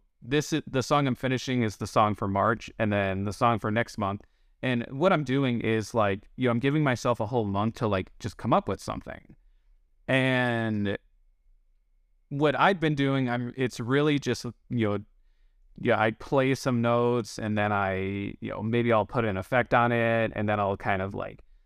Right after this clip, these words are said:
mess around with it until it, like, starts to sound like something. Um, and then periodically, you know, I'll just kinda go in and tinker with it. And then eventually it gets to a point where it's like, there's something there,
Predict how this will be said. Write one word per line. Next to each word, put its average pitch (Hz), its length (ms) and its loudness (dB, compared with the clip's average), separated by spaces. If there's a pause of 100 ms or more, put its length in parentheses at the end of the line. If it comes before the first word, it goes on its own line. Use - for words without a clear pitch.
(220)
mess 123 260 0
around 143 360 2
with 151 180 -2
it 147 200 2
until 117 440 0
it, 104 140 -2
like, 104 200 -4
starts - 380 0
to 98 100 -8
sound 110 400 2
like 98 160 0
something. 156 520 -2 (600)
Um, 120 500 2 (220)
and 139 160 2
then 135 200 0
periodically, 135 720 0
you 127 160 2
know, 113 80 4
I'll 113 100 4
just - 180 -8
kinda 113 180 0
go 117 240 2
in 113 120 2
and 104 100 0
tinker 113 340 -2
with 101 220 -2
it. 98 300 -2
And 117 160 -2
then 131 280 0 (340)
eventually 165 420 0
it 143 40 0
gets 143 200 0
to 113 140 -2
a 101 40 -4
point 127 400 0
where 104 180 0
it's - 160 -4
like, 101 480 0 (1300)
there's 135 200 0
something 151 360 2
there, 117 440 0